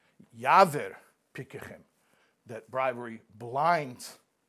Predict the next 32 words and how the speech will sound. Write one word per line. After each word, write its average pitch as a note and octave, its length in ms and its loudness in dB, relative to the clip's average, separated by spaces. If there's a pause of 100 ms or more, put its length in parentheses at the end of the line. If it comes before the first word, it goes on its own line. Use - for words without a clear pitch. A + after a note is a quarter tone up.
(800)
uh, G#2+ 320 -8
those A2+ 240 -10
who A#2 80 -12
can A2 200 -20
see. G2+ 200 -8 (920)
And F#2+ 220 -20
you're G2+ 120 -20
saying G2 380 -20
you G2+ 80 -18
became G2 280 -20
deaf." B2 400 -6 (680)
He G#2+ 60 -18
says, G#2 240 -16 (260)
"Yeah, A#2 200 -12
well, G2+ 240 -12 (480)
I A2 80 -6
heard B2 180 -8
a B2 40 -8
lot A#2 160 -8
of G#2 80 -16
promises. C3 440 -10
I G#2+ 40 -14
never G#2 200 -12
saw G2 220 -12
the G2+ 100 -16
money." B2+ 240 -12 (1200)
Okay. G#4 920 -10
<laughs> - 60 -20 (720)
So B2 200 -8
a B2+ 60 -8
little B2 140 -10
bit, A2+ 160 -16